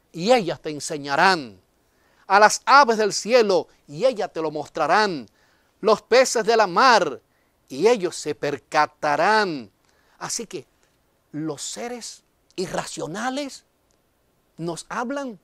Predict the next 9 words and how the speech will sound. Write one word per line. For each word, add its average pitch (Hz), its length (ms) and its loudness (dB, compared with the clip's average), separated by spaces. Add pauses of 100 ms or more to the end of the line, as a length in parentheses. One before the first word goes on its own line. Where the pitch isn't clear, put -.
(440)
de 160 420 -4
la 165 240 -6
creación 165 760 -6 (260)
de 143 220 0
nuestro 135 440 -6
Dios. 127 420 -6 (640)
Y 165 120 -8
entonces 214 480 -8
luego 202 420 -8